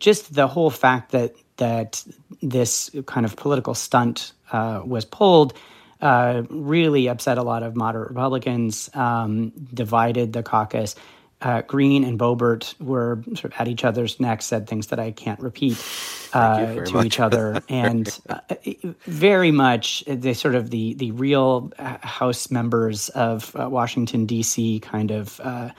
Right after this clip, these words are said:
Speaker 1: sideshow that, uh, Republicans do not want. And Democrats were just happy to sit and enjoy their popcorn.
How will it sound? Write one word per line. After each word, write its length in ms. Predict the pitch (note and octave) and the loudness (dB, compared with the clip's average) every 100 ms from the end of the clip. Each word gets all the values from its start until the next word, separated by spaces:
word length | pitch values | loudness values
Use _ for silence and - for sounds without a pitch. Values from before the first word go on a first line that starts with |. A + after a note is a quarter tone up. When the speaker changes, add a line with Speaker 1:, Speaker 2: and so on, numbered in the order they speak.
| - - - - - | -20 -20 -20 -18 -8
Speaker 1:
sideshow 1000 | - B2 A#2 A#2 - B2+ A#2 A#2 A#2 - | 0 4 4 2 -2 0 0 -2 -4 -8
that, 640 | B2+ B2 A2+ A2+ - - | -2 0 0 -4 -8 -10
uh, 180 | C#3 C#3 - | -10 -8 -4
Republicans 560 | C#3+ C3 B2+ A#2 A2 | -2 0 0 0 -2
do 160 | A2+ A#2+ | 0 2
not 320 | A#2+ A2+ A2+ | 2 2 0
want. 440 | A#2 A2 - - - - | -4 -6 -10 -14 -12 -4
And 380 | B2 A2+ A2 A2 - | 0 2 0 -2 -6
Democrats 640 | D#3 C3+ C3+ B2+ A#2 A2 - | 0 2 4 4 4 2 -2
were 300 | A2+ A2 G#2+ A#2+ - _ - - | -2 -2 -4 -8 -16 _ -12 -8
just 240 | A#2+ A2+ - - | -6 -6 -10 -12
happy 280 | - A#2 A#2 | -6 -4 -4
to 120 | A2 | -4
sit 280 | - A#2 A#2 | -2 -4 -2
and 200 | A#2+ G#2+ | 0 0
enjoy 300 | A2+ A2 G#2+ | -2 -2 -4
their 120 | G#2 | -4
popcorn. 460 | G2+ - - G#2+ | -6 -6 -8 -14